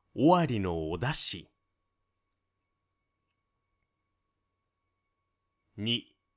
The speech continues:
そのためのそのは何を指していますか？A、よく戦争をしていた。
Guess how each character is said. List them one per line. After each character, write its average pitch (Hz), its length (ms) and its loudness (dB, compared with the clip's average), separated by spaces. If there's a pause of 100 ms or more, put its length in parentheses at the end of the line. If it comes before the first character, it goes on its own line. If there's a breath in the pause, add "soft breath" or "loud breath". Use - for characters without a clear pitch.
(400)
そ - 300 -6
の 151 160 0
た 147 220 -6
め 131 320 0 (240)
の 120 340 -4 (180)
そ - 300 -6
の 147 160 4
は 98 340 0 (480)
何 165 400 -2
を 156 40 2
指 127 100 -2 (160)
し - 160 -12
て 107 140 -4
い 90 100 -4
ま 95 140 -6
す - 160 -10
か？ 95 260 -10 (2500)
A、 110 420 0 (800)
よ 131 200 0
く 156 100 -10
戦 135 300 -4
争 139 400 -2
を 120 80 -4
し - 120 -6
て 113 160 -4
い 107 160 -6
た。 95 320 -4